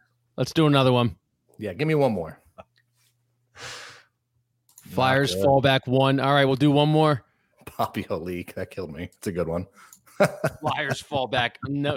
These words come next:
Speaker 1: no, much better. Get this, get the Tankathon off the screen.
Speaker 2: Get this
Speaker 1: Just
Speaker 2: outta
Speaker 1: bad,
Speaker 2: here.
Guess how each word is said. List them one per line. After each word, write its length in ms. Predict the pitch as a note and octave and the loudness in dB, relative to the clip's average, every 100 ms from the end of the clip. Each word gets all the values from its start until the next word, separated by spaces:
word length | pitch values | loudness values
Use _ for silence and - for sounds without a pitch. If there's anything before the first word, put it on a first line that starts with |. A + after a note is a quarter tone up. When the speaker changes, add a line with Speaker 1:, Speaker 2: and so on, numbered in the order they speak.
| C#3+ | 0
Speaker 1:
no, 160 | C#3+ C#3 | 0 0
much 240 | C3+ - | -2 -4
better. 200 | C#3+ C3 | -6 -6
Get 240 | C3 D#3 - | -4 -6 -4
this, 220 | B2 - | -6 -6
get 200 | - E3 | -2 0
the 60 | C3 | 0
Tankathon 520 | - A2+ - G#2+ G2+ | 0 0 0 -4 -2
off 160 | F#2+ - | -2 -6
the 80 | G2+ | -10
screen. 340 | - F#2+ F#2+ - _ _ _ _ | -6 -4 -6 -8 _ _ _ _
Speaker 2:
Get 140 | D3 C#3 | -2 0
this 160 | A2 | 0
Speaker 1:
Just 100 | G2+ | 2
Speaker 2:
outta 140 | F#2+ F#2 | 2 2
Speaker 1:
bad, 80 | F#2+ | 2
Speaker 2:
here. 200 | F2+ | 0